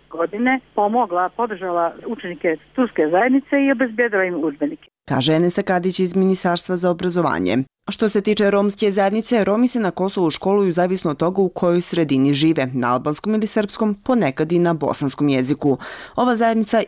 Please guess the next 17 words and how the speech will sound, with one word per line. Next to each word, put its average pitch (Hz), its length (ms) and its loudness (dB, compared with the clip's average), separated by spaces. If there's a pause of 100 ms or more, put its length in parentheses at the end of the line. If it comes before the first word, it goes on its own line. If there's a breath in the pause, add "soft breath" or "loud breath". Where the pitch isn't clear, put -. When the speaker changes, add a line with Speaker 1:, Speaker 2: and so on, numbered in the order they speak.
Speaker 2:
ima 214 240 2
pravo 131 300 -2
da 120 120 0
se - 140 -4
školuje 160 380 0
na 92 100 -2
svom 135 280 0
jeziku, 175 440 0
ali 220 160 2
ne 220 180 0
postoji 208 360 0
izdvojeno 185 440 2
obrazovanje 151 560 2
zbog 170 320 0
nedostatka 185 600 0
kadra. 131 440 -4 (100)
Međutim, 170 460 2